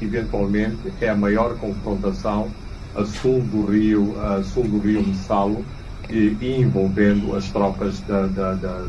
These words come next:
sadec. Significa o seguinte, que as forças jihadistas que fugiram das suas bases ao longo do rio Messalo, eh, já se conseguiram reorganizar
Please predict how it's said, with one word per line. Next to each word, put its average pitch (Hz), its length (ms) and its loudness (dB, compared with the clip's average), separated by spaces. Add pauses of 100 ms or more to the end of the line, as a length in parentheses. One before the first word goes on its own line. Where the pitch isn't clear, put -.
sadec. 98 340 0 (200)
Significa 104 500 -2
o 101 80 0
seguinte, 110 420 -2 (800)
que 127 380 2 (360)
as 110 420 0
forças 123 520 0 (500)
jihadistas 104 800 0 (500)
que 117 100 -2
fugiram 113 600 0
das 101 200 -2
suas 117 260 0
bases 101 600 -2 (380)
ao 101 160 2
longo 107 400 0
do 95 380 0
rio 104 260 2
Messalo, 101 540 0 (520)
eh, 104 440 0
já 120 260 0
se - 140 -12
conseguiram 104 880 -2 (440)
reorganizar 101 920 0